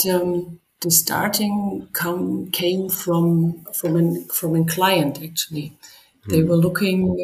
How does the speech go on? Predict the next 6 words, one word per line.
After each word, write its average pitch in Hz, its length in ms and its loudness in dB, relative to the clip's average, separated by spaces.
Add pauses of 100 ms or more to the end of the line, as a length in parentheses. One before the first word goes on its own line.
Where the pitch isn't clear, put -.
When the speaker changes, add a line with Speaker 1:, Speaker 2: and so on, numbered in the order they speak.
Speaker 1:
uh, 165 420 2 (100)
to 175 100 -2
use, 180 680 2
um, 170 420 2 (140)
to, - 380 -4
yeah, 180 460 2